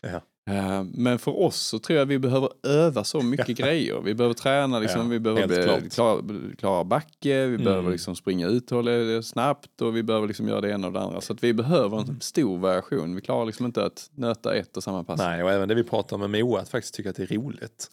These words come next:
Speaker 2: Ja.
Speaker 1: Jag vet, jag
Speaker 2: Ja,
Speaker 1: kollade,
Speaker 2: det
Speaker 1: jag kollade Kipchoges träningsprogram.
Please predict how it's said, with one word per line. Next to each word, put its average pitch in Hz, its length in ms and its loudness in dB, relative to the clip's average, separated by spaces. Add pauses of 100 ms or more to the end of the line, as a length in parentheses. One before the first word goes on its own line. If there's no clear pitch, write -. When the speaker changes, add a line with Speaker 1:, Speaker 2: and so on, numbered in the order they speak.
Speaker 2:
Ja. 101 180 -2 (220)
Speaker 1:
Jag 110 100 -2
vet, 117 140 2
jag 117 80 0
Speaker 2:
Ja, - 40 -8
Speaker 1:
kollade, 110 400 4
Speaker 2:
det - 200 -4
Speaker 1:
jag 117 100 0
kollade 113 640 0
Kipchoges 107 540 -2
träningsprogram. 104 400 -6